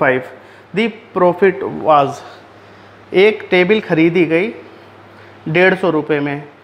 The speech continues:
तो Sold मतलब बेची गई एक सौ पचहत्तर रुपये में, उसका profit बताना है। जो उसका cost price है, सीपी कितना आया?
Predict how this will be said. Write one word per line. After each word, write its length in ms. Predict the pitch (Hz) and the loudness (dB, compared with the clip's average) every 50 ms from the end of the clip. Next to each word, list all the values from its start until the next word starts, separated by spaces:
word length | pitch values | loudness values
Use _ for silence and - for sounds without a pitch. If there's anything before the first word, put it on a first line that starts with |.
| _ _ - | _ _ -14
तो 60 | 160 | -14
Sold 400 | - - 180 185 196 196 196 190 | -4 0 2 4 4 4 2 2
मतलब 240 | 190 185 196 196 180 | -2 -2 -2 -4 0
बेची 400 | 160 170 180 185 180 - 202 185 | 2 2 2 2 0 -2 -4 -2
गई 220 | 185 196 220 226 - - - - - - - - | 0 -2 -2 -2 -6 -14 -20 -20 -20 -20 -4 -2
एक 140 | 180 185 180 | -2 -2 0
सौ 140 | - 233 208 | 0 -2 -2
पचहत्तर 420 | 214 185 170 - 185 - - 170 | -2 -4 -2 -2 -2 0 2 0
रुपये 280 | 160 156 143 143 156 156 | 2 2 0 -2 -2 -2
में, 140 | 160 160 170 | -2 -4 -6
उसका 180 | 165 - 208 | -4 -4 -4
profit 460 | 208 - - 214 208 208 208 214 170 | -4 -2 -2 -2 -2 0 0 -2 -2
बताना 360 | 139 143 139 143 139 139 143 143 | -2 -2 -2 -2 -4 -4 -6 -8
है। 120 | 147 151 - - - - - - - - - - - - - - - - - - - - - - - - - - - - - - - - - - - - - - - - - - - - - 151 | -12 -14 -16 -20 -20 -20 -20 -20 -20 -20 -20 -20 -20 -20 -20 -20 -20 -20 -20 -20 -20 -20 -20 -20 -20 -20 -20 -20 -18 -16 -16 -16 -16 -18 -18 -18 -18 -18 -18 -18 -20 -20 -20 -20 -20 -14 -2 2
जो 120 | 175 180 | 2 2
उसका 200 | 175 175 - 196 | 2 2 0 -2
cost 420 | 190 - - 190 208 214 214 214 | -2 -2 0 0 0 0 0 -4
price 360 | - - 196 185 165 156 147 139 | -8 -2 2 2 2 2 2 -2
है, 240 | 156 165 196 202 - - - | -6 -8 -8 -10 -16 -20 -20
सीपी 460 | - - - 185 190 185 - 214 208 | -16 -12 -10 -10 -10 -8 -8 -10 -10
कितना 340 | 214 208 196 202 202 196 196 | -8 -10 -12 -10 -8 -6 -4
आया? 200 | 202 214 240 | -4 -4 -4